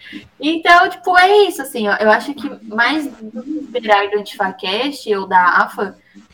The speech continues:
a, a galera pode pensar como eles podem contribuir. E aí é que eu não tô falando só de dinheiro, eu tô falando de militância ativa, eu tô falando, às vezes, você que é tatuador, que você pode fazer um flash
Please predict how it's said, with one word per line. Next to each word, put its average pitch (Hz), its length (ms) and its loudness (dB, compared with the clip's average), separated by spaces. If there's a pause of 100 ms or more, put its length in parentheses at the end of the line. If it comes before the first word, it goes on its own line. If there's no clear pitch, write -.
(180)
a, 185 380 4
a - 20 -2
galera 196 380 0
pode 208 280 -4
pensar 220 420 -6
como 208 180 -8
eles 233 180 -12
podem 247 280 -4
contribuir. 285 680 -6 (580)
E 208 80 4
aí 202 180 6
é 214 100 2
que - 100 -8
eu 233 60 0
não 247 120 -10
tô 294 140 -8
falando 247 340 -6
só 208 180 -6
de 190 180 -14
dinheiro, 196 640 -10 (160)
eu - 80 -14
tô 202 100 -12
falando 196 300 -4
de 196 360 -10 (300)
militância 208 640 -4
ativa, 208 640 -4 (280)
eu 196 120 -8
tô 196 100 -6
falando, 202 360 -2
às 196 180 0
vezes, 190 440 -2 (280)
você 208 320 2
que 202 100 -6
é 202 40 -4
tatuador, 196 840 0
que - 80 -20
você 208 100 -6
pode 196 300 -6
fazer 196 240 -2
um 196 80 -4
flash 190 560 -6